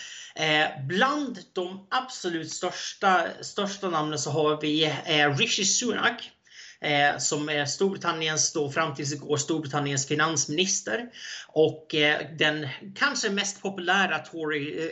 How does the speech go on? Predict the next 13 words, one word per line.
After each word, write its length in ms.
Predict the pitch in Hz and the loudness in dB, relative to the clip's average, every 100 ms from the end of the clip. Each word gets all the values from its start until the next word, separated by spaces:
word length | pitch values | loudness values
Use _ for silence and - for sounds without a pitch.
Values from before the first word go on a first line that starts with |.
| - - | -8 -4
eh, 720 | 156 151 147 143 147 - 143 | 0 2 2 2 0 -4 -6
Tory, 640 | - 175 160 151 139 135 - | 0 4 6 6 2 -2 -2
alltså 200 | 156 151 | -2 0
den 180 | 156 151 | 0 0
mest 360 | 185 180 180 | 2 2 2
populära 380 | 160 147 143 139 | -2 2 4 4
konservativa 480 | 160 151 147 139 131 | -2 -2 0 0 0
politikern 440 | 131 143 131 - 135 | -2 -2 -2 -2 -4
som 120 | - | 0
finns 320 | 240 - - | 0 2 0
nu 100 | - | -2
i 40 | 131 | -4
Storbritannien. 720 | - - - - - - | -4 -6 -6 -6 -4 -6